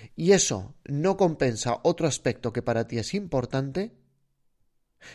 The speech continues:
quiere decir que estás en desequilibrio. Ejemplo,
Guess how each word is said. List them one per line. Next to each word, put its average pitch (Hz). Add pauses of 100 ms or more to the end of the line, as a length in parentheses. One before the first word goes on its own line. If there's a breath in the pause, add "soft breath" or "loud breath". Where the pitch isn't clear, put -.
quiere 151
decir 127
que 147
estás -
en 123
desequilibrio. 92 (1400 soft breath)
Ejemplo, -